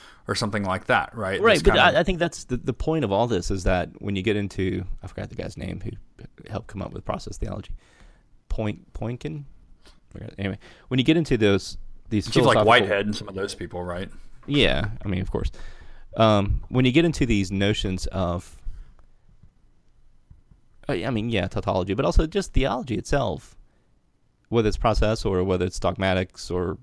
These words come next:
Speaker 2: you know, whatever. And I, I love theologians. I'm sorry if I'm gonna piss you off here 'cause I don't,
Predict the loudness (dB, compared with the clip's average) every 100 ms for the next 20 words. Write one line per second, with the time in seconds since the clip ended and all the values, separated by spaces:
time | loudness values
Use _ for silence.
0 | -8 -6 -2 0 0 -2 -10 _ _ _
1 | _ _ _ _ _ -4 -2 0 -4 -4
2 | -2 0 0 0 -2 -2 -6 -6 -6 -4
3 | -2 0 -2 -4 -6 -4 -4 -2 -2 -2
4 | -2 -4 -6 -4 -2 -4